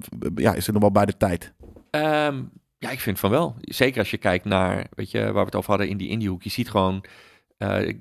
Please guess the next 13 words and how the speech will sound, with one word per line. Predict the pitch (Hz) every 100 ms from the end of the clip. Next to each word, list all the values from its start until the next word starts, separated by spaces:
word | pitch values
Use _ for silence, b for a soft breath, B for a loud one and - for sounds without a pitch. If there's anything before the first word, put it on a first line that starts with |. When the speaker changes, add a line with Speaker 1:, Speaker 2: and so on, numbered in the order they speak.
| -
Speaker 2:
dingen | 110 123 113
mogen | 110 135
gewoon | 110 104
games | 104 160 -
zijn. | 107 - - _ _ _
Speaker 1:
Ja. | 117 - 98 98
Speaker 2:
Eh, | - 131
Evil | 117 104
West | 101 -
is | 107
hetzelfde. | 107 127 165 - 98 - _
Speaker 1:
Ja. | - 107 _ - -
Speaker 2:
Ehm, | 104 104 107 - -